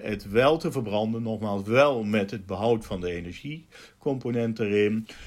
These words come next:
dan dat je een heel complex product gaat, eh, proces gaat doen, waarin je die materialen dan wel gaat hergebruiken.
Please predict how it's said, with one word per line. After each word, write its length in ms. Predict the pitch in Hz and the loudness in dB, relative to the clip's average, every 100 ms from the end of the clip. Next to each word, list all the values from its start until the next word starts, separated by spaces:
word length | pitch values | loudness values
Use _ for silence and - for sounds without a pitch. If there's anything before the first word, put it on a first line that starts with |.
| - - | -16 -4
dan 460 | 101 104 104 110 | 4 6 6 4
dat 200 | 101 104 | 0 -2
je 80 | 120 | -2
een 100 | 113 | -4
heel 280 | 107 139 151 | 0 2 2
complex 480 | 156 143 135 123 - | 0 -4 -2 -4 -4
product 420 | 120 110 113 110 | -6 -4 -4 -6
gaat, 420 | - 104 98 - - | -6 -6 -6 -14 -14
eh, 480 | 110 98 98 98 92 - - | -6 -2 0 -2 -4 -8 -12
proces 440 | - 104 120 110 | -6 -2 0 0
gaat 260 | - 98 98 | 0 -6 -2
doen, 320 | 110 110 110 - - - - | -2 0 -2 -8 -18 -20 -20
waarin 480 | - 101 101 104 98 | -2 2 2 2 0
je 320 | 98 98 101 - | 2 2 0 -2
die 280 | 101 98 101 | -2 -2 -2
materialen 760 | 104 104 98 98 95 92 92 | 0 0 2 2 4 2 2
dan 160 | 101 101 | 0 0
wel 160 | 104 107 | 0 0
gaat 200 | 123 117 | -2 2
hergebruiken. 1000 | 147 135 139 107 104 113 113 131 120 | 2 4 -2 0 2 2 2 2 2